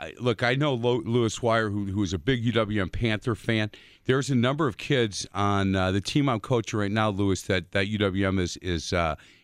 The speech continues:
is taking a look at. And we play, uh, my, my team, Martin Luther, we play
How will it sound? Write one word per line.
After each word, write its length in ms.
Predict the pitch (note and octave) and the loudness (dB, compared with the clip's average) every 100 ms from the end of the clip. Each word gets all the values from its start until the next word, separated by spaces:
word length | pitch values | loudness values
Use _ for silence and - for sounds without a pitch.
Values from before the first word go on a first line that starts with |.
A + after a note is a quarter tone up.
| - | -2
is 180 | F#2+ | -2
taking 340 | - B2 - G2+ | 0 -2 0 0
a 0 | |
look 180 | A2+ - | 0 0
at. 200 | D3+ E3+ _ _ _ _ _ - | -4 -4 _ _ _ _ _ -4
And 240 | A2+ G#2+ | 0 0
we 140 | B2+ F#3+ | 0 0
play, 460 | - - F#2+ E2 - _ _ | 0 0 -4 -4 -8 _ _
uh, 300 | F#2+ G2 G2+ | 2 4 2
my, 260 | F#2+ A#2+ C#3+ | 2 0 0
my 180 | G#2 C3 | -2 -2
team, 280 | C#3+ - G#2 | -2 -2 2
Martin 280 | A2+ A2 A2 | 2 0 0
Luther, 280 | A#2+ A#2+ G#2 | 0 0 -2
we 200 | G#2+ C#3+ | 0 0
play 420 | - C3+ A2+ | 0 2 2